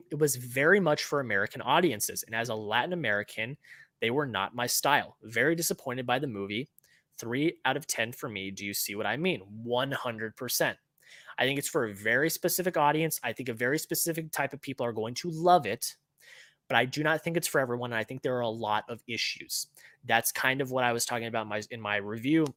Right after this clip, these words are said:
portion of this was it's definitely not for everyone. It's definitely for the people that love the gore, the cuss words, and all of that. And it is kind of hearkened to Americans, I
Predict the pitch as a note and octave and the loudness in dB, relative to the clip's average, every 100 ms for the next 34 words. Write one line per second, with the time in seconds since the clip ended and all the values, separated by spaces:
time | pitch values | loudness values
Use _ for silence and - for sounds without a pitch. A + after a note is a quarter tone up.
0 | _ _ - D#3+ E3 C#3 G2+ G2+ G#2 - | _ _ 0 2 2 2 -2 -2 -4 0
1 | A2 - - - _ _ _ B2+ A#2+ - | 0 -2 -10 -20 _ _ _ 0 2 4
2 | D3 C3+ E3+ C3+ B2 B2 A2 F#2+ D#2+ - | 4 4 0 0 0 0 -4 -8 -10 -12
3 | G#2+ - A#2 C3+ C3 C3 C#3+ B2+ G#2 G2+ | -8 -2 -2 -2 -6 -6 -2 -2 -2 -4
4 | G#2 A2 B2 D3+ B2 - B2+ - B2 A#2 | -6 -4 0 0 0 -4 -4 -4 -4 -6
5 | A2 G#2 G2+ G2+ A#2+ C3+ C#3 _ _ _ | -6 -6 -6 -2 2 4 2 _ _ _
6 | _ _ _ A#2 A#2 C3 C#3 - A#2+ E3+ | _ _ _ -2 0 0 -2 -4 -6 -2
7 | D#3+ - D#3 D3 C#3 C3+ - C#3+ A#2 A#2+ | -2 -2 -4 -4 -8 -12 -12 -10 -8 -4
8 | A#2 G2 - _ - | -4 -6 -12 _ -20